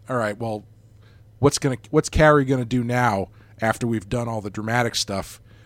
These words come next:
uh, with this brand new character we've introduced you to? What the hell do we do next? Whereas if you've done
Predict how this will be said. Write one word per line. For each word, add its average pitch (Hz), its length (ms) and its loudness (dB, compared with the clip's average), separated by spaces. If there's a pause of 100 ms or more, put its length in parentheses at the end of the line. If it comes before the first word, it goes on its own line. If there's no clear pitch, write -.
(260)
uh, 98 460 -2
with 120 180 -6
this 110 140 -8
brand 113 340 -2
new 107 120 -6
character 135 440 2
we've 98 160 -4
introduced 92 460 -8
you 95 60 -8
to? 90 240 -10
What 95 240 -10
the 110 60 -6
hell 110 140 -6
do 104 80 -8
we 101 80 -6
do 90 160 -10
next? 110 380 -6
Whereas 98 360 -6
if 104 120 -10
you've 117 140 -8
done 120 300 -2